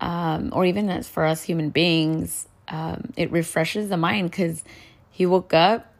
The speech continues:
My little one woke up, got in the shower, got ready. He was like, "All right, cool." Um, and then Andrew, I, he woke up and he was kinda, like, thrown off as to, like, what's happening.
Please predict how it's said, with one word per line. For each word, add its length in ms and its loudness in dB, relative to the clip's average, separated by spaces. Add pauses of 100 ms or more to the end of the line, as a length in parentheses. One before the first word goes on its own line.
(160)
My 120 6
little 200 8
one 180 4
woke 240 4
up, 300 6
got 160 2
in 60 0
the 80 0
shower, 600 4
got 240 0
ready. 640 2 (220)
He 140 -6
was 160 2
like, 200 0
"All 60 4
right, 200 4
cool." 500 4 (320)
Um, 580 4 (240)
and 120 2
then 160 6
Andrew, 800 4 (320)
I, 420 6
he 220 2
woke 280 6
up 160 8
and 80 0
he 60 0
was 160 0
kinda, 180 0
like, 160 0
thrown 300 4
off 220 4
as 80 -8
to, 80 -2
like, 160 0
what's 160 2
happening. 680 2